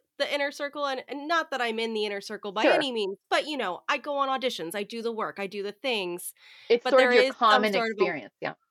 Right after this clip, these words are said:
Speaker 1: Right, but there is a wall for people when they first get here that they have to break through.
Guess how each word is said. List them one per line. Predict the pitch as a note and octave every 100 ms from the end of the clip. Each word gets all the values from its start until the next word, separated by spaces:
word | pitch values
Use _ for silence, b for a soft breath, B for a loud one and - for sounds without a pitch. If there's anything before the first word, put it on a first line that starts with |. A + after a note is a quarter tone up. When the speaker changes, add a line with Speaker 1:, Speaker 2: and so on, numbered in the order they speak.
| -
Speaker 1:
Right, | A#3 D4+ G#3+ G#3+
but | B3+
there | C4 C4
is | C#4
a | B3
wall | G#3 G#3+ A3 A3 A3+
for | A3+ G3+
people | F#3+ - F#3 F#3+ F#3+
when | F#3+
they | F3
first | F3+ E3+ F3 -
get | A3 B3
here | - F#3 F3+ F3+
that | F#3 -
they | F3+
have | - G#3 F3+
to | _ -
break | A3+ C4 C4 _
through. | F#3+ E3 F3